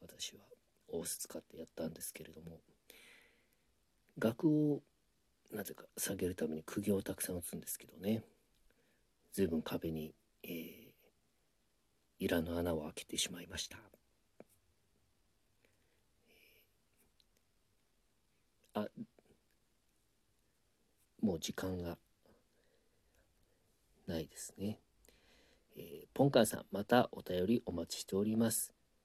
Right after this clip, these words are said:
この上方落語と江戸落語の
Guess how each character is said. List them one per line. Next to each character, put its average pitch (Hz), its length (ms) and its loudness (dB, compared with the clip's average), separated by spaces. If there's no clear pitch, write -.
こ - 180 -4
の 156 280 4
上 185 400 0
方 190 240 2
落 185 200 -4
語 - 140 0
と - 80 0
江 85 80 4
戸 104 140 6
落 107 180 4
語 87 180 4
の - 0 -